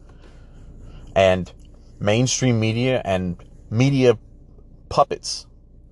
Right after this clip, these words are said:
of our intelligence services reinforce these smears, which are completely baseless. And then I had to wage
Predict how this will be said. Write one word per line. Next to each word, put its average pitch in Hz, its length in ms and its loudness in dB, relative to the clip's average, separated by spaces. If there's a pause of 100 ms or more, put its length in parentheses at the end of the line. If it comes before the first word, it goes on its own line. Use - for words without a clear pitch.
(520)
of 87 200 2
our 82 460 6 (1500)
intelligence 104 560 2
services 90 640 -10 (2500)
reinforce 120 640 2
these 95 220 -10
smears, 82 580 -10 (140)
which - 180 -10
are 95 100 4
completely 92 500 -8
baseless. - 600 -6 (1120)
And 98 160 0
then 107 100 4
I 104 80 4
had 107 200 2
to 113 100 -4
wage 104 580 -2